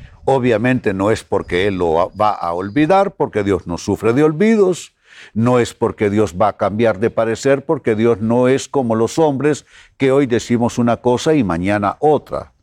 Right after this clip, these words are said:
El Dios de la Biblia no cambia, eh, eh, por estados de ánimo o por caprichos como solemos, eh, hacer los humanos. Y si eso es así, entonces,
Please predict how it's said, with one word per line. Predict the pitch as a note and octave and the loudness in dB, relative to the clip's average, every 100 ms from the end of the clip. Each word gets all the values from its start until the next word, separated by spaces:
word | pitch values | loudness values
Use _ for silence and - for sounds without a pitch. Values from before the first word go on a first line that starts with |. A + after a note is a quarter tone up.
| _ | _
El | F2 F2+ | -8 -6
Dios | G2 A2 G2 | -2 0 0
de | C3 | 0
la | A#2 | 2
Biblia | G2 A2 B2+ G#2 | 0 0 0 0
no | G2 G2+ | 0 -4
cambia, | - C3 C3 B2+ C3+ C3+ - - - - | -2 -2 -2 0 0 -2 -10 -20 -14 -4
eh, | A#2 G#2 G2+ | 0 2 0
eh, | A#2 G#2 G2 - _ - - - | -2 0 0 -4 _ -20 -18 -2
por | B2 G#2 | 0 0
estados | - - B2 B2 A#2+ A#2 | -2 -2 -2 0 -2 0
de | A#2+ | 2
ánimo | A#2+ B2 C3 C3+ - | 2 2 2 0 0
o | A#2+ | -2
por | - A2 | 0 -2
caprichos | - G2 A#2 A#2 D3 C3 | -2 -4 -2 -2 -2 -2
como | A#2+ G2+ | -2 -4
solemos, | G2 E2 F#2 A2+ A#2 A2 - _ _ _ _ | -2 -2 0 0 0 -2 -4 _ _ _ _
eh, | F#2 - | -8 -4
hacer | G#2 - B2+ G2+ | -4 -2 -2 -2
los | F#2+ - | -4 -4
humanos. | G2 D3+ C#3 F#2 E2 _ _ _ _ _ _ - | -2 0 0 -2 -6 _ _ _ _ _ _ -10
Y | |
si | F#2 F2 G#2+ | -8 -2 2
eso | F#3 A3+ | 2 0
es | G#3+ | -4
así, | E3+ - A#2 | -6 -4 -2
entonces, | G2+ F2 F#2 E2 - G#2+ - | -2 -2 -2 -2 -2 -4 -4